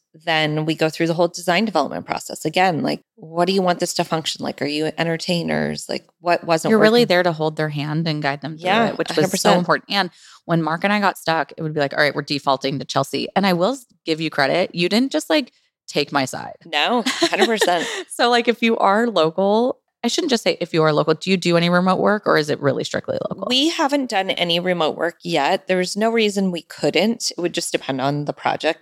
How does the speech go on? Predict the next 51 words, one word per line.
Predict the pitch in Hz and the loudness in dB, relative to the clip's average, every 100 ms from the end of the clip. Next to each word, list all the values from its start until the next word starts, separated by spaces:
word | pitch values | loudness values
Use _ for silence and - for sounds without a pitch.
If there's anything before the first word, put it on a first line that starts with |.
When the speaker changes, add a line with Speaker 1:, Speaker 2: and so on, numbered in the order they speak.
| _ | _
Speaker 1:
the | - | -12
scope | - - 156 147 - | -10 -2 0 0 -4
and | 151 147 | -8 -8
the | |
timing, | - - 143 139 139 139 143 - - | -8 -2 -2 0 0 -2 -6 -8 -2
all | 147 | 0
Speaker 2:
Right. | 151 | 2
Speaker 1:
that. | 127 85 - - | 2 0 -4 -4
So | 190 | -4
Speaker 2:
Okay. | 175 143 _ _ _ _ _ | -2 -6 _ _ _ _ _
So | - | 0
reach | 269 247 | 0 2
out. | 160 175 - - | 0 0 -4 -2
Speaker 1:
Yeah. | 359 - _ _ | -2 -2 _ _
Speaker 2:
Okay. | 233 180 196 - | -2 -2 -2 0
Speaker 1:
Either | 285 285 | 2 4
way. | 208 220 240 - _ _ | 4 2 -2 -14 _ _
Speaker 2:
She's | - 285 | -4 -2
always | 269 240 214 | 2 2 2
up | 196 | 0
to | 196 | 0
pivot. | 185 160 196 - | 0 2 0 0
Speaker 1:
Yeah, | 359 415 330 | 0 0 0
exactly. | - 440 349 320 - - 233 | -4 -4 0 0 2 2 2
Speaker 2:
<laughs> | - - 440 - - 466 523 - - 208 - - | 0 -4 -8 -6 0 0 0 -6 -8 -10 -12 -12
Speaker 1:
Yeah. | - 381 480 539 480 359 - | 0 2 2 0 -10 -12 0
Speaker 2:
Um, | 226 214 190 175 _ - | 2 4 4 0 _ -4
and | 233 247 233 - - - - | 0 2 0 -4 -20 -8 -2
I | 196 | 0
know | 196 196 - | 2 2 2
everybody's | 165 180 185 190 - | 2 2 2 0 0
going | 165 160 | 0 0
to | 165 - | -4 -6
ask | 156 - | -6 -6
this | 151 | -10
question, | - 143 - 139 | -4 -4 -2 -2
and | 139 | 0
I | 135 | 0
know | 139 | 0
this | 143 - | -2 -4
question's | 156 147 151 - | -4 -4 -6 -6
going | 151 | -6
to | 143 | -4
be | 147 | -6
very | 151 170 196 196 | -4 0 2 2
hard | 180 156 | 2 -2
for | - | -2
you | 151 | -6
to | 143 | -6
answer, | 139 131 - 139 | -6 -8 -6 -8
but | 135 147 139 | -4 -2 -2